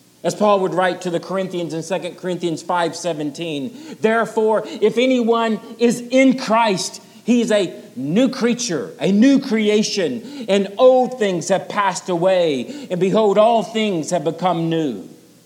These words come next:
It's there in the gospel where there's not only this renewal that takes place, but there is found in it true forgiveness.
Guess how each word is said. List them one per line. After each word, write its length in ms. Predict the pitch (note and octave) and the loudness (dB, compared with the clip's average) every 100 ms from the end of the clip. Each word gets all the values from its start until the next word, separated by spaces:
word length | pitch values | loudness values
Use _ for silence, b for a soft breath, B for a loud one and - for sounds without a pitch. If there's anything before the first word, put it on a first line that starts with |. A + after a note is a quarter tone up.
| _ - A#3 | _ -18 -2
It's 240 | G3+ G3+ | -2 0
there 320 | D#3 A#3 A#3 G#3 | 2 2 4 2
in 100 | G3 | 0
the 60 | |
gospel 640 | E3 G3 B3 G#3+ - D#3 B2+ | 0 0 0 -2 -6 -6 -4
where 160 | C#3+ | -4
there's 200 | F3 F3+ | -2 0
not 160 | G3+ G#3+ | 0 0
only 160 | G3+ | 0
this 240 | D#3+ E3+ - C#4+ G3 | -2 -4 -8 -14 -4
renewal 760 | C#3+ G3 F#3+ A3 C4+ C4 F3+ | 0 2 4 4 4 4 2
that 240 | C#3+ D#3+ - | 2 -2 0
takes 260 | G3 D#3+ | -2 -2
place, 500 | - A#3+ C4+ F#3+ - - B C4 | -4 2 4 4 0 -8 B -2
but 100 | G#3 | 0
there 140 | G#3 G3 | 2 0
is 120 | G3 | 0
found 460 | A3+ B3 B3+ A#3 - | 0 2 2 2 0
in 180 | A#3+ B3 | 0 2
it 460 | F#3+ - - C4 | 2 -2 -14 -14
true 340 | - G#3+ B3+ B3+ | -4 2 4 4
forgiveness. 1080 | B3 G3+ E3+ A3+ F#3 E3 A2+ - - - | 0 0 2 2 0 -4 -2 -2 -2 -4